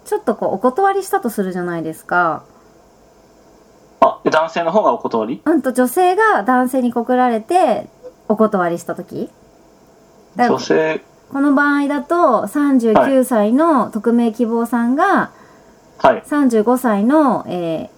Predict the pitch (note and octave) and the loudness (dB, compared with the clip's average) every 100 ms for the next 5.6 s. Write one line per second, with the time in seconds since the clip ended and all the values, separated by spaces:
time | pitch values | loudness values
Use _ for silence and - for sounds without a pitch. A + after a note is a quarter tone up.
0 | - G3+ E3+ G3 D4+ D4+ D4 E3+ D#3+ E3 | -2 0 0 0 0 0 -2 -8 -6 -8
1 | - A3 G#3 F3 - - - - F3+ F3+ | -4 -4 -2 -4 -4 -20 -20 -10 -8 -6
2 | F#3 D#4+ A4+ G4+ A#3 - G3+ E3+ E3+ A#3 | -6 -4 -4 0 0 -2 -6 -4 0 0
3 | A3 C#3+ - - - - D3 C3+ - G#3+ | 0 -2 -12 -20 -20 0 2 2 -4 -4
4 | C4+ D4+ C#4 C4+ A3 A#3 A3+ A3 B3+ G3+ | -2 0 0 0 -2 0 0 2 2 2
5 | A3 G#3 D3+ D#3+ G#3 | 2 0 0 -4 -2